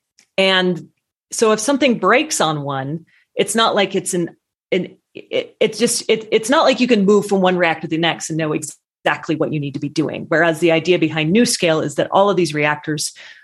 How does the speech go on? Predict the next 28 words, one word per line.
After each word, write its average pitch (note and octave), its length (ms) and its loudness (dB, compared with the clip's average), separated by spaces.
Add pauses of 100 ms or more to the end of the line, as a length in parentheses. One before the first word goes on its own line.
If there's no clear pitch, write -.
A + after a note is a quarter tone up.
(120)
will F3+ 120 2
be D#3 580 2
the E3+ 100 -6
same. D3 480 -2
And D#3 120 0
if D#3 100 -2
there D3+ 140 2
is C#3+ 100 0
a D3+ 60 0
problem A3+ 480 2
on E3+ 180 2
one, E3+ 260 4
you'll D#3 140 2
know D#3 160 0
how C#3 140 -4
to C3 100 -4
fix G3+ 320 -4
it. F3 120 0
You'll D#3 120 -4
know D3 140 -2
how D#3 100 -2
to D3+ 80 -2
fix - 260 -10
it C#3+ 80 -6
on - 240 -4
all C3 240 0
of - 120 -10
them. - 200 -14